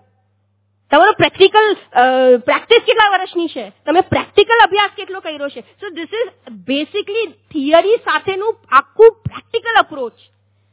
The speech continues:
તમારા જીવનમાં પ્રેક્ટિકલી ઉતરવું જોઈએ, ક્રિયાકાંડમાં નહીં. એ, એ નહીં સમજતા કે આ ક્રિયાકાંડ, હવે આ છોડાવશે ને આ છોડાવશે ને આ. ક્રિયાકાંડમાં નહીં, તમારી વિચારધારા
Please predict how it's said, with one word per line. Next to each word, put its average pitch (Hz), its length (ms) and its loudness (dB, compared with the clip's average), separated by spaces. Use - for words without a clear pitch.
તમારા 302 240 0
જીવનમાં 339 600 2
પ્રેક્ટિકલી 427 460 0
ઉતરવું 349 480 2
જોઈએ, 202 240 -16
ક્રિયાકાંડમાં 415 760 2
નહીં. 415 460 0
એ, - 280 -10
એ 302 200 2
નહીં 427 180 6
સમજતા 466 420 0
કે 453 80 -2
આ 415 80 2
ક્રિયાકાંડ, 381 480 -2
હવે 349 100 0
આ 339 140 0
છોડાવશે 330 440 0
ને 320 100 0
આ 330 100 4
છોડાવશે 320 420 -4
ને 311 80 -6
આ. 294 120 -2
ક્રિયાકાંડમાં 427 840 -2
નહીં, 466 140 -6
તમારી 330 360 0
વિચારધારા 349 1120 0